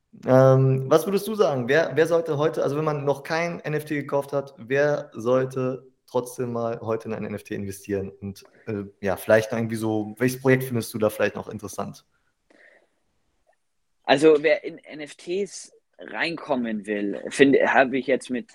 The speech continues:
Speaker 2: äh, mit durch One thirty-seven P M, die
Speaker 1: Mhm.
Speaker 2: haben den super Punkt, äh, gebracht, ist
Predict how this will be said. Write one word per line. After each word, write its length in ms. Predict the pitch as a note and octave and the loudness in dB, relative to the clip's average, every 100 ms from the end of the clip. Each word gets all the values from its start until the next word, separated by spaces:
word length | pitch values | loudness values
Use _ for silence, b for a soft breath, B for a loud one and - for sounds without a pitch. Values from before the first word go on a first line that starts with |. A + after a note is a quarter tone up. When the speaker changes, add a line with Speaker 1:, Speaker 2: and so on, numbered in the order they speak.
| - | -8
Speaker 2:
äh, 400 | A#2+ A#2 A#2 G#2+ - _ _ _ | -4 -2 -2 -4 -12 _ _ _
mit 260 | A2 A2+ - _ - - | -8 -6 -8 _ -20 -6
durch 380 | B2+ A#2 A2+ - - - - | -2 -2 -4 -16 -20 -20 -10
One 240 | A#2+ A#2 A#2 | -4 -4 0
thirty-seven 1000 | A#2 A2+ A2+ - A#2 A2+ A2 G#2+ G#2 - | 0 0 -2 2 2 4 2 2 0 0
P 200 | - G#2 | 6 8
M, 260 | A#2+ D3 C3 A#2+ B B B - | 8 2 -6 -14 B B B -4
die 40 | |
Speaker 1:
Mhm. 100 | - | 4
Speaker 2:
haben 160 | B2+ B2+ | 4 4
den 120 | A#2+ | 2
super 320 | - D3+ C#3+ | 0 4 4
Punkt, 420 | - C3+ B2 - | 2 -2 -4 -2
äh, 260 | A2+ A#2+ A2+ | 0 2 2
gebracht, 520 | A#2+ A2 G#2+ A#2+ - - B B B - | 0 -2 -2 -2 -4 -16 B B B -4
ist 440 | A#2+ A#2 - - | -2 -2 -8 -14